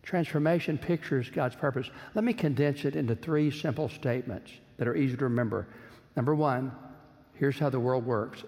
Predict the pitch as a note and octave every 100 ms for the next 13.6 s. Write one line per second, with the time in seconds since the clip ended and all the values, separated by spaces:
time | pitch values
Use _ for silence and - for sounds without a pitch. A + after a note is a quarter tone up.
0 | - D3+ C3+ C#3 D3 C#3 C3 - - -
1 | - - - D3 C3+ G#2+ F2+ E2+ - -
2 | - - - _ _ _ _ _ _ _
3 | _ _ _ - - - E3+ D3+ C3 A#2
4 | B2 A#2+ - - - C3 C#3 C#3+ C#3 B2+
5 | F#2+ F#2 F2 B2 C#3+ - - - - _
6 | - - _ _ - D3 D3 - A#2+ A2+
7 | - - - - - - A#2 G#2+ - F2+
8 | F#2 - - - - _ _ - - -
9 | _ - D3 - E3 D3 C#3+ - B2 C#3+
10 | C3+ A#2+ A2 G#2+ F#2 G2+ A2 - G2+ G2
11 | - - - - - - _ _ _ _
12 | - C#3 D#3 F3 F#3 - - - F3+ C#3
13 | A#2 G#2 D3 D3+ D3